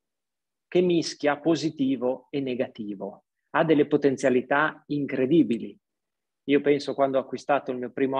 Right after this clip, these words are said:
iPhone, credo fosse il duemilaotto o il duemilanove, e improvvisamente i tre strumenti che io usavo separatamente, cioè il telefono per mandare messaggi e telefonare,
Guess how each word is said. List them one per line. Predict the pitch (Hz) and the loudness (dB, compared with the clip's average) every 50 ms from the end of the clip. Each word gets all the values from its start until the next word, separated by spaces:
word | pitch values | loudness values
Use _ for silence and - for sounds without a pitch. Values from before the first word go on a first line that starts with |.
| 135 139 | 0 0
iPhone, | 160 156 156 - 165 156 143 | -2 -2 -4 -6 -8 -8 -6
credo | - 135 127 113 117 | -4 -4 -4 -4 -4
fosse | - - 131 120 - - | -2 -2 -4 -4 -2 -6
il | 120 117 120 117 110 | -6 -4 -4 -6 -4
duemilaotto | 107 120 120 127 127 120 117 127 147 143 - - | -4 -4 -2 0 2 2 4 2 2 0 -2 -6
o | 120 | -4
il | 113 | -2
duemilanove, | 113 120 120 127 131 139 135 120 110 110 123 135 147 143 - _ _ _ _ _ _ _ _ _ - | -2 -2 -2 -2 -4 -4 -4 -4 -4 -2 -2 -2 -2 -4 -6 _ _ _ _ _ _ _ _ _ 2
e | 170 170 156 - - _ _ | 4 4 4 2 -2 _ _
improvvisamente | - 175 190 175 - 165 151 151 175 165 190 180 156 147 160 170 151 156 165 165 | -2 0 0 0 0 -2 0 0 2 2 2 2 2 0 0 -2 -4 -2 0 0
i | 165 156 - 156 143 | 0 0 -2 -6 -4
tre | 143 214 180 175 | 0 0 0 0
strumenti | - - 160 147 143 165 170 160 143 143 - 131 - | -2 -4 -6 -6 -4 -4 -4 -4 -6 -8 -10 -8 -6
che | - | -4
io | 135 135 151 156 | -2 -2 0 -2
usavo | 147 127 151 147 147 139 127 120 | 0 0 0 0 0 -2 -4 -6
separatamente, | - - 127 - 131 160 160 165 165 160 147 143 139 131 120 _ 151 160 156 | -10 -10 -6 -2 -4 -2 -2 -2 -2 0 -2 -2 -2 -4 -6 _ -2 -2 -2
cioè | 156 - 135 | -2 -4 -4
il | 127 117 - _ | -4 -4 -4 _
telefono | 127 127 135 147 147 143 _ 135 127 - | 0 2 4 2 2 0 _ -14 -16 -12
per | _ 123 117 | _ -12 -10
mandare | 123 123 - - 127 123 123 | -10 -8 -2 0 0 0 0
messaggi | 123 - - - 131 127 123 117 110 104 110 117 117 113 | -4 -12 -4 -2 0 0 0 -2 -6 -10 -10 -6 -4 -2
e | 117 113 110 _ | -4 -4 -4 _
telefonare, | 123 117 117 - _ 120 123 127 127 120 113 107 104 101 - | -6 -6 -6 -8 _ -6 -4 -2 -2 -2 -2 -2 -4 -6 -8